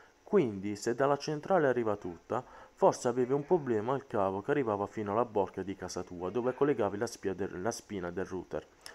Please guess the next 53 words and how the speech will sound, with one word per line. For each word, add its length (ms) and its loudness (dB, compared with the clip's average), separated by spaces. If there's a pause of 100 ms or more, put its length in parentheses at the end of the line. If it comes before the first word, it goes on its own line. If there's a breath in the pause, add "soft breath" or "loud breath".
(200 loud breath)
Forse 280 0
nel 180 -2
tuo 100 0
caso 300 0
avevi 240 -4
una 140 -2
spina 300 -6
mezza 300 0
bruciata 480 0
e 40 -2
non 120 -6
ti 80 -10
funzionava 540 -4
bene, 400 -6
ma 180 -4
di 220 -6
servizio 680 -6
dovevi 500 0 (360 loud breath)
farla 260 4
sostituire, 640 -8
però 240 2
in 100 -2
questo 300 -2
po-, 260 -2
in 100 -6
questo 220 -4
problema 420 -2
lui 140 2
l'ha 60 2
sottolineato 720 -6
e 60 -2
la 100 2
Telecom 420 -4
non 120 -8
si 100 -12
è 40 -6
presentata. 640 -10 (420 loud breath)
Allora 200 4
queste 220 -2
cose 220 -4
non 100 -4
si 100 -12
fanno, 280 -10 (360 loud breath)
però 300 4
io 340 0
con 140 0
la 80 2
Telecom 420 -4
non 140 -2
ho 40 2
avuto 240 -4
mai 140 0
problemi, 500 -6